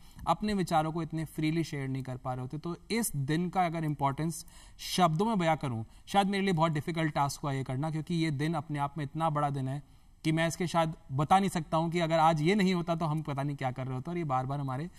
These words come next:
युवा साथी भी बोल रहे हैं। अच्छा, मैं आपसे जानना चाह रहा था इसी के साथ में, क्योंकि बहुत सारे फ्रीडम फाइटर्स की हमने बात करी,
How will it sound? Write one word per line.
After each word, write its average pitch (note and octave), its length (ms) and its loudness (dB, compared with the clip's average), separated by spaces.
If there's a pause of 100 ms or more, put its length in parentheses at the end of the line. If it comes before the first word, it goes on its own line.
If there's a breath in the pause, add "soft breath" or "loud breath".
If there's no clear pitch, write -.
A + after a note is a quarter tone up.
(300 loud breath)
युवा D#3 180 4
साथी D3 260 0
भी D3 60 0
बोल C3 180 0
रहे B2+ 80 -2
हैं। D#3 40 -2
अच्छा, F3+ 180 -4
मैं G#3 140 0
आपसे A#3 260 0
जानना G3+ 220 -2
चाह F#3 140 -2
रहा D3+ 80 -2
था F3 100 -4
इसी A3 300 -4
के G#3+ 100 -4
साथ C#3+ 280 0
में, F#3 100 -4
क्योंकि B3 180 -4
बहुत G#3+ 260 -2
सारे B3+ 140 -8
फ्रीडम F3+ 280 -2
फाइटर्स E3+ 340 -4
की - 80 -10
हमने E3 140 -4
बात B2+ 260 0
करी, A#2 220 -4